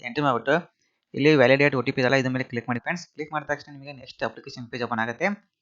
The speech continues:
ಅಲ್ಲಿ ನಿಮ್ಮೊಂದು ಡೀಟೇಲ್ಸ್ ಎಲ್ಲ ನೀವು ಫಿಲ್ ಮಾಡೋಕ್ಕಾಗುತ್ತೆ ಫ್ರೆಂಡ್ಸ್. ಅಂದ್ರೆ ನಿಮ್ಮೊಂದು ಹೆಸರಾಗಲಿ, ಮತ್ತೆ ನಿಮ್ಮೊಂದು ಎಜುಕೇಷನ್ ಎಷ್ಟಿದೆ, ಮತ್ತೆ ನಿಮ್ಮೊಂದು ಅಡ್ರೆಸ್ಸು, ಪ್ರತಿಯೊಂದು ಡೀಟೇಲ್ಸ್‌ನ ನೀವು ಇಲ್ಲಿ, ಅಲ್ಲಿ ಎಂಟ್ರಿ ಮಾಡೋಕ್ಕಾಗತ್ತೆ. ಅದೇ ರೀತಿಯಾಗಿ ನಿಮ್ಮೊಂದು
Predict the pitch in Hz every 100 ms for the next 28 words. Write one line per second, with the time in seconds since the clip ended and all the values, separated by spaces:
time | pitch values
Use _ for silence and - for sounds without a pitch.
0 | _ _ - 131 160 160 151 151 131 143
1 | - 135 143 143 - 131 123 117 110 117
2 | 113 113 127 127 123 127 - _ _ _
3 | - - 123 120 113 120 117 117 117 117
4 | 117 120 120 120 _ - 120 120 139 131
5 | 123 - 113 117 117 113 120 120 120 131
6 | 131 _ _ _ _ _ _ _ - 107
7 | 113 131 135 - 117 117 110 131 139 123
8 | 120 131 120 135 135 160 208 _ - 131
9 | 160 - 127 120 117 135 123 113 110 123
10 | 170 202 _ _ - 131 127 123 131 131
11 | 127 127 135